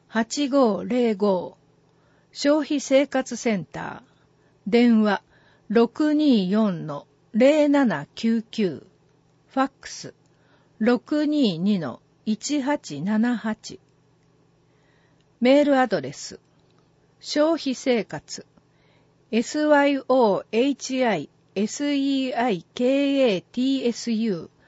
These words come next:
アットマークシティシーアイティーワイドットイバラキアイビーエーアールエーケーアイドットエルジードッ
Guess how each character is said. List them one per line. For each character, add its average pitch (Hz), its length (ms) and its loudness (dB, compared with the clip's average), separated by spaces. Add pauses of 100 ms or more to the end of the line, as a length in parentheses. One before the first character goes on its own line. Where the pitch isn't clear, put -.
(260)
ア 202 120 0
ッ 226 60 -6 (100)
ト 285 120 6
マ 269 240 4
ー 190 40 -4 (120)
ク - 140 -16 (280)
シ - 260 -12
テ 269 100 -4
ィ 208 240 -4 (360)
シ 285 420 0
ー 285 100 6
ア 240 60 4
イ 170 100 -2
テ - 180 -6
ィ 247 160 2
ー 240 60 2
ワ 220 180 0
イ - 140 -12 (160)
ド 220 100 0
ッ 214 60 -4 (180)
ト 226 180 -2 (320)
イ 214 140 -2
バ 285 160 2
ラ 208 140 2
キ - 260 -18 (400)
ア 240 140 2
イ 302 120 2
ビ 269 360 2
ー 240 40 4
エ 190 320 0
ー 208 60 -4
ア 254 160 2
ー 269 60 0
ル 262 160 -2
エ 202 220 0
ー - 100 -18
ケ 233 320 0
ー 226 60 0
ア 196 80 0
イ - 100 -8 (160)
ド 214 140 -4
ッ - 40 -8 (180)
ト - 180 -4 (380)
エ 226 140 2
ル 277 160 4
ジ 220 400 -4
ー 190 60 -20
ド 202 140 -2
ッ - 40 -14